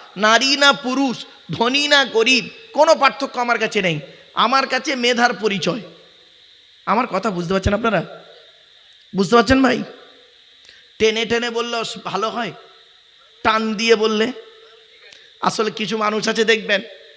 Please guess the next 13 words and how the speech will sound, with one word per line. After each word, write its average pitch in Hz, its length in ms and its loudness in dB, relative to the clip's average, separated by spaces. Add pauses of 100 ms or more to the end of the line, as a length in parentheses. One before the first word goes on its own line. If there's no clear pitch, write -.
(200)
এ 196 120 -4
টেনে 233 400 2
টেনে 262 260 2
বললে 240 400 2
মনে 226 220 -4
হয় 226 180 0
এদের 220 220 0
কাছে 220 160 -2
খুব 214 220 -6
প্রিয় 208 220 0
হয়। 175 220 -4 (680)
অনেক 208 240 -4
আছে, - 340 -4